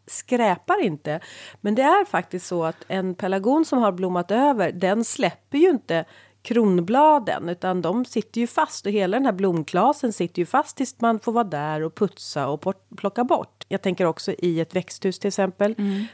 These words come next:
Speaker 1: där man inte heller vill att det ska skräpa så vansinnigt mycket. Jag hade den här, eh, stjärnöga, tror jag den heter, eh, klätterväxten.
Speaker 2: Ja. Mm.
Speaker 1: Och gud vad den, eh, släppte blad, alltså kronblad. Så att det,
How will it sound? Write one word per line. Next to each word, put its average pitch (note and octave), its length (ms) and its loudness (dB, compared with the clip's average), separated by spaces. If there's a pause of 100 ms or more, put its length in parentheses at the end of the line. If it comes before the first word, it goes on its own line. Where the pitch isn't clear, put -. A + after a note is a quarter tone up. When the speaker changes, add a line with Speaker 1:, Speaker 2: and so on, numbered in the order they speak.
Speaker 1:
där F#3 160 2
man F3+ 160 2
inte F3 180 0
heller G3 320 2
vill G#3 160 2
att G3+ 100 -2
det G3 80 -4
ska - 140 -6
skräpa E3+ 720 -2
så - 180 -12
vansinnigt E3+ 680 0
mycket. E3+ 240 -2
Jag F#3 80 2
hade F#3+ 300 0
den F#3 140 0
här, D#3+ 200 -2
eh, E3+ 120 0 (320)
stjärnöga, G#3 800 2
tror D#3 220 -6
jag D#3+ 100 -2
den D#3+ 40 -6
heter, D3+ 420 -4 (140)
eh, E3+ 160 -4
klätterväxten. G3 760 0
Speaker 2:
Ja. G3 60 2
Mm. A3+ 200 6 (180)
Speaker 1:
Och A3 140 0 (240)
gud D4 320 4
vad F#3+ 340 2
den, E3 440 0 (120)
eh, D#3+ 280 -2
släppte F3+ 460 -6
blad, F#3+ 480 2
alltså E3+ 160 -8
kronblad. F#3 720 -2 (320)
Så - 100 -12
att F3+ 180 -10
det, G#3 200 2